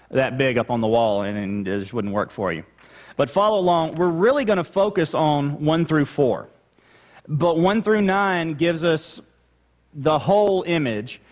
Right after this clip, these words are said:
And then we're actually gonna go back a little bit to the end of chapter eleven because it informs us on, of some things as well. But let's read,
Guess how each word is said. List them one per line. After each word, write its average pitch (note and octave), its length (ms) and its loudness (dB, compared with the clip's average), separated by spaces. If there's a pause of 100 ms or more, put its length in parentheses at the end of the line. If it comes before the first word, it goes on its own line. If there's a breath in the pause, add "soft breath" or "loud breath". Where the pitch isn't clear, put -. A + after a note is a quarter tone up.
(160 loud breath)
And E3+ 140 2
then G3+ 120 2
we're F#3+ 120 2
actually G3 320 -2
gonna E3 100 -2
go D3+ 180 0
back E3 360 -2
a E3 40 -6
little D3 220 -2
bit C#3 300 0
to D3+ 80 -6
the C#3 180 2
end D#3 140 0
of C#3 100 0
chapter C#3 380 0
eleven B2+ 400 0
because B2 380 0
it C#3 100 0
informs C3 480 0
us A2+ 160 -2
on, A#2+ 180 -2
of A#2 180 0
some A#2+ 140 -4
things A2+ 400 -2
as G2+ 100 -6
well. A#2+ 380 0 (380 loud breath)
But D#3 100 0
let's G#3 220 0
read, G3 560 2